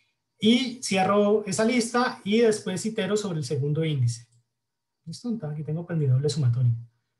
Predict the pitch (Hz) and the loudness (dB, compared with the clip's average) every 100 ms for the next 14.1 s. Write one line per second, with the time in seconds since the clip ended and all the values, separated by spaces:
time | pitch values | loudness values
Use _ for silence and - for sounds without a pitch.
0 | _ _ 160 151 180 190 160 180 208 190 | _ _ 0 2 2 2 2 2 0 0
1 | 170 208 233 - - 135 123 160 131 127 | 2 2 0 -4 -6 -2 0 0 -2 -2
2 | 175 - 131 131 151 147 156 147 151 147 | -2 -2 0 0 0 0 0 0 0 0
3 | 147 143 214 220 214 147 123 131 120 131 | 0 0 0 0 -2 -2 -2 -2 -4 -6
4 | - _ _ _ _ _ _ _ _ _ | -10 _ _ _ _ _ _ _ _ _
5 | - 143 131 123 117 - - - 135 131 | -2 2 4 6 4 0 -10 -4 0 2
6 | 143 156 127 123 - - - _ _ _ | 0 0 0 0 0 -6 -18 _ _ _
7 | - 269 - 277 - 254 247 254 233 214 | -2 0 0 0 2 2 4 4 4 4
8 | 214 254 233 - - 180 175 165 151 147 | 4 4 2 -2 -4 -2 0 0 -2 -6
9 | - _ _ _ _ _ _ _ _ _ | -16 _ _ _ _ _ _ _ _ _
10 | _ _ _ _ 160 160 151 151 - - | _ _ _ _ 0 2 2 0 -4 -8
11 | 156 120 185 - 202 214 190 196 165 160 | -6 -4 -4 -2 -2 0 0 0 0 0
12 | 170 165 196 233 156 135 123 143 147 160 | 0 0 0 -2 -4 -6 -6 -6 -4 -6
13 | - 165 135 131 131 160 190 220 240 240 | -4 -4 -2 -2 -2 -2 0 2 2 -2